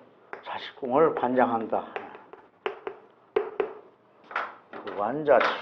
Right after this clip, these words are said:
여기, 이건 식자가 아니에요. 사실은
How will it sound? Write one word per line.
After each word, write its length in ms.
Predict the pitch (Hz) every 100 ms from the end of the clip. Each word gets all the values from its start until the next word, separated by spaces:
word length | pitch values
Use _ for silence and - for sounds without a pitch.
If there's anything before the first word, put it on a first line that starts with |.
| - - - - - - - - - _ - - _ _ - - - - - -
여기, 400 | 113 107 104 107
이건 140 | 123
식자가 500 | 135 - - 127 131
아니에요. 280 | 131 123 117
사실은 420 | 104 92 107 110